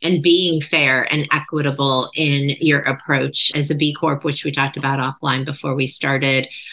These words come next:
It's something that i-, is really important, I think, for more companies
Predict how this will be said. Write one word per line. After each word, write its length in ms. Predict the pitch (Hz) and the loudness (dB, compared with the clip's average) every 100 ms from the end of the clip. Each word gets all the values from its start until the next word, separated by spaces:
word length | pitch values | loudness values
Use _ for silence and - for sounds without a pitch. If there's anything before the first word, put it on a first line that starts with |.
| - | -8
It's 160 | 147 - | -2 0
something 400 | 214 175 160 139 | 0 0 0 0
that 280 | 131 127 - _ - | 2 0 -4 _ -2
i-, 180 | 147 147 | -2 2
is 420 | 165 143 139 - 165 | 2 2 2 0 2
really 420 | 160 160 147 151 | 2 4 2 2
important, 880 | 147 147 - 160 147 - 196 208 202 - - - - | 0 0 0 2 2 0 0 0 0 -4 -6 -20 -6
I 140 | 165 165 | 0 0
think, 320 | - 165 160 | 2 -2 -2
for 180 | - 165 | 0 2
more 320 | 156 160 156 | 2 2 0
companies 1040 | - 165 151 165 156 143 143 143 - - | -2 -2 0 2 2 2 2 2 2 0